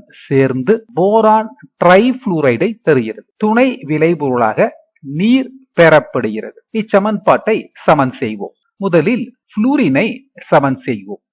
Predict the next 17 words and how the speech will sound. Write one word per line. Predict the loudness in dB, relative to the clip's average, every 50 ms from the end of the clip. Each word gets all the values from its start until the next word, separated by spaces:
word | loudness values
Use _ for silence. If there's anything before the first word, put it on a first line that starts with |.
| -6 -6 -4
இங்கு | -4 -2 -2 -2 -2 -4 -4 -8 -4 -2 2
இரண்டு | 2 2 2 0 -2 -4 -6 -6 -10 _ _
புளூரின்கள் | -6 -4 -2 -2 0 0 -2 -2 -2 -2 -4 -4 -4
உள்ளன, | -4 -2 -2 0 0 -2 -2 -4 -6 _ _ _ -10 -6 -6
இங்கு | -4 -4 -6 -6 -8 -8 -10 _ _ _ _ -14 -10 -6
மூன்று | -4 -2 -2 -2 -2 -4 -6 -6 -6
புளூரின்கள் | -6 -6 -4 -2 -2 -2 -2 -4 -4 -4 -6 -8
உள்ளன. | -10 -10 -6 -4 -2 -4 -4 -4 -8 -6
இதை | -2 -2 -2 -2 -4 -8 -6 -4 -2
ஈடு | 0 0 0 -2 -2
செய்ய | -4 -6 -2 0 2 2 2 0 -4 -16 _ -2 2
கால்சியம் | 2 4 4 4 2 0 -2 -4 0 0 0 -2 -4 _ _ -10
புளூரைடு | -6 -4 0 0 0 0 0 -2 -6 -8
முன்பு | -8 -8 -10 -10 -12 -12 -10 -10
மூன்று. | -10 -10 -10 -12 -16 -20 -20 _ _ 0 2 4
ஆக | 4 4 2 0 0 0 0 2 4 4
ஆறு | 4 2 2 -2